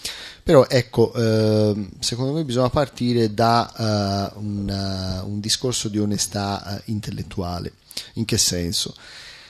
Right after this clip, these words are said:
Nel senso che quando si affrontano determinati argomenti, ehm, e si ha,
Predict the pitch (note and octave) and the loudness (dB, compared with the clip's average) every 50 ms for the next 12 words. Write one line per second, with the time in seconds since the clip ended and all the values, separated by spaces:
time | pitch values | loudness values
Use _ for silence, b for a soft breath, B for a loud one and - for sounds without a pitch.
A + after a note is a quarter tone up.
0 | B B B B B B B - D3+ D#3 D#3 - G3+ G3 G3 F3+ - E3+ D3+ - | B B B B B B B 6 8 8 10 10 10 10 10 10 8 8 6 8
1 | - D#3+ D3 - - F3 F#3 G#3 A3 G#3+ F#3 D#3 - - C3+ A2+ - - C#3 D3 | 8 8 8 8 8 6 8 8 8 8 6 6 8 8 6 6 4 4 4 6
2 | D3+ D3 C3 - B2 A#2 A2 G#2 G2+ - A#2 A2 G#2+ A2 A2+ A#2 A#2 - A#2 G#2 | 6 4 4 2 2 2 2 0 0 2 2 2 2 2 2 2 2 2 0 -2
3 | G2 A2 A2 G#2 G#2+ G#2 G2 G2 F#2 - - G3+ G3+ A#2+ B2+ - - - - - | 0 0 2 2 4 2 2 0 -2 -2 -2 -2 -2 -2 -4 -6 -10 -18 -20 -12
4 | - A#2+ A#2 A2+ A2 G#2+ G#2+ G#2+ G#2+ G#2+ G#2 G#2 G2+ G2+ G2+ G2 G2 G2 F#2+ F#2 | -6 -2 0 2 2 4 4 4 4 4 4 2 2 0 0 0 -2 -2 -2 -2
5 | F#2 F#2 F2+ F2+ F2 E2 - - - D2 C2+ C2 - - - - - - - _ | -4 -4 -6 -6 -8 -10 -12 -16 -20 -20 -20 -20 -20 -20 -20 -20 -20 -20 -20 _
6 | _ - - B2+ C#3 D3 C3+ - - - - - A#2 B2 B2 C3 C3+ C#3 C#3 B2+ | _ -6 -2 0 2 4 6 6 6 6 6 6 6 6 8 8 8 6 4 2